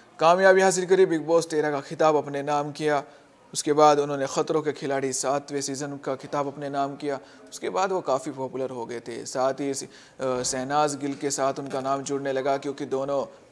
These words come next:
बिग बॉस में, में साथ थे। उनके बीच नज़दीकियाँ बढ़ी, यहाँ तक कि खबरें आई थी कि वो एक दोनों को,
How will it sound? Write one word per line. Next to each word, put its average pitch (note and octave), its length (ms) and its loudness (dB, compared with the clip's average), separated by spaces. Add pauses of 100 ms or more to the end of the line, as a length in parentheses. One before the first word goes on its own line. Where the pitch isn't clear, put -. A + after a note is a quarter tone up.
बिग C3+ 120 -4
बॉस D#3 360 4
में, D#3 200 -6 (560)
में C#3+ 160 -6
साथ D3+ 280 4
थे। D3+ 260 -2
उनके C#3+ 460 -8
बीच C#3 260 -6
नज़दीकियाँ C#3+ 560 -2
बढ़ी, D3 200 -2
यहाँ D3+ 280 0
तक F#3 120 -6
कि G3 120 -2
खबरें E3 340 -2
आई A#2+ 140 -4
थी F3 140 -12
कि G3+ 100 -12
वो D3+ 160 -6
एक B2+ 160 -4
दोनों D#3+ 280 -10
को, C3 280 -8